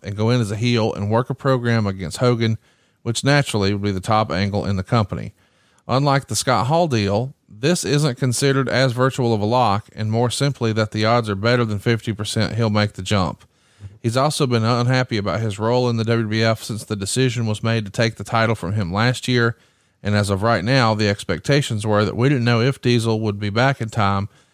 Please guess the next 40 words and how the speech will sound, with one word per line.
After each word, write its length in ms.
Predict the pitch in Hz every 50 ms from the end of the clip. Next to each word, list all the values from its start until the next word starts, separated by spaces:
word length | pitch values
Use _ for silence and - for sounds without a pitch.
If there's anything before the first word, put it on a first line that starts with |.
| _ _ _
for 140 | _ 101 95
M 160 | 117 123 117
S 160 | 107 98 -
G 320 | - - 131 131 131 -
on 120 | 76 104 104
March 280 | 104 104 104 - -
seventeenth. 680 | - 113 101 95 95 95 - 127 135 135 127 123 _ _ _
Instead 340 | - 107 107 - - 143 135
of 60 | 123
just 220 | 120 120 117 - -
waiting 240 | 127 127 120 117
to 80 | 107 98
find 280 | - 117 110 110 110 113
out, 340 | 131 147 151 110 - - _ _ _ _ _ _ _ _ _ _ _
the 100 | - 104
W 180 | 104 123 139 151
W 220 | 143 127 123 123 123
F 260 | 120 120 113 - -
made 320 | - 107 113 120 139 156 147
the 100 | 143 131
announcement 560 | 127 123 120 120 120 - - 113 110 - -
at 140 | 98 113 -
the 100 | - 101
East 260 | 73 123 131 120 -
Rutherford 400 | 131 139 151 139 117 - 110 104
show 260 | - - 120 107 104
that 140 | 104 104 -
the 80 | - -
card 300 | - - 123 127 131 131
was 120 | 123 113
being 220 | 110 117 120 113 107
changed 540 | - - 131 127 110 101 95 95 - - _ _ _ _ _ _ _ _ _
to 120 | _ 110 101
Diesel 480 | 95 117 127 135 135 131 131 131 -
and 180 | - 104 107 101
Shawn 460 | - 139 135 131 120 107 104 104 -
against 320 | 95 101 107 104 98 -
Bret 200 | _ 120 127 120
and 140 | 95 113 95
Undertaker. 720 | 85 120 127 120 98 - 113 95 92 - 92 87 95 98